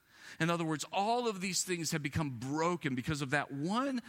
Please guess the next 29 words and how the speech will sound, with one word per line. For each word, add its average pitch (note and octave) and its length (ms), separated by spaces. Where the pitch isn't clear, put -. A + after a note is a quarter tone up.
sin F#3 640
in C#3+ 260
David's D#3 380
life. C#3 260
The D#3 160
ripple G3+ 640
effect C#3 380
of B2 100
that C3 180
sin C3 340
was C#3 260
huge. - 1080
And C3 100
if C3 60
you E3+ 80
just G#3 220
think D3 200
about A2+ 240
it, A#2+ 100
and C3 100
you D#3+ 80
can C3+ 160
go C#3+ 160
back C3 280
and A#2+ 200
look C3+ 180
at G#2+ 80
the G#2 80
text, - 540